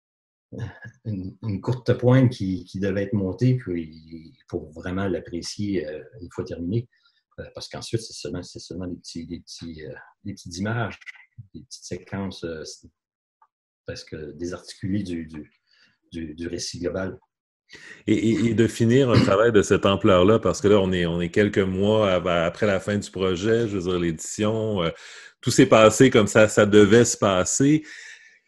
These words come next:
Speaker 2: J'imagine que ça doit être particulier de plus avoir, de plus être dans ce, dans ce, dans ce bassin-là. Je veux dire, comment on, on réussit à bien terminer ça, puis après ça, à replonger dans, dans autre chose. Je veux dire, avec quoi même on,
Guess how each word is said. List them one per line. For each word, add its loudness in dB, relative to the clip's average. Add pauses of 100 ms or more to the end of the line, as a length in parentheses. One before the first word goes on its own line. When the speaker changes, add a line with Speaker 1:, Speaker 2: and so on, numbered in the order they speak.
(320)
Speaker 2:
J'imagine 6
que 0
ça 8
doit 10
être -4 (140)
particulier 4
de 10
plus 4
avoir, 4
de 4
plus 4
être 4
dans 4
ce, 2
dans 0
ce, 0
dans 0
ce -4
bassin-là. 2
Je -6
veux 2
dire, 0
comment 2
on, -2
on 4
réussit 6
à 8
bien 6
terminer 6
ça, 2
puis -2
après 2
ça, 2
à 4
replonger 4
dans, 2
dans 0
autre 2
chose. 0
Je 2
veux 4
dire, 2
avec 2
quoi 8
même 6
on, 0